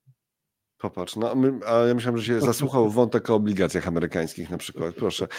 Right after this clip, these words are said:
Speaker 1: Kiedyś mieliśmy Koguta, kto ma wiedzieć, ten wie, sta-, sta-, tak, ci z dużym przebiegiem to wiedzą, a tutaj Wróbela się, e, pojawił.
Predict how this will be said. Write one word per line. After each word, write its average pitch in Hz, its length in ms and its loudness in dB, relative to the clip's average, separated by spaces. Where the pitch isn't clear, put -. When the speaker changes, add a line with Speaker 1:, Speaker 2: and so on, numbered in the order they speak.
Speaker 1:
Kiedyś 170 260 4
mieliśmy 139 260 4
Koguta, 151 560 6
kto - 160 2
ma 139 160 8
wiedzieć, 127 240 4
ten 113 180 0
wie, 139 320 6
sta-, 123 400 2
sta-, 120 420 -10
tak, 113 180 -8
ci 135 160 -4
z 131 160 -12
dużym 123 460 4
przebiegiem 117 480 0
to 104 120 -4
wiedzą, 127 420 2
a 113 420 6
tutaj 131 280 2
Wróbela 117 460 6
się, 82 480 -4
e, 87 200 -2
pojawił. 82 500 -2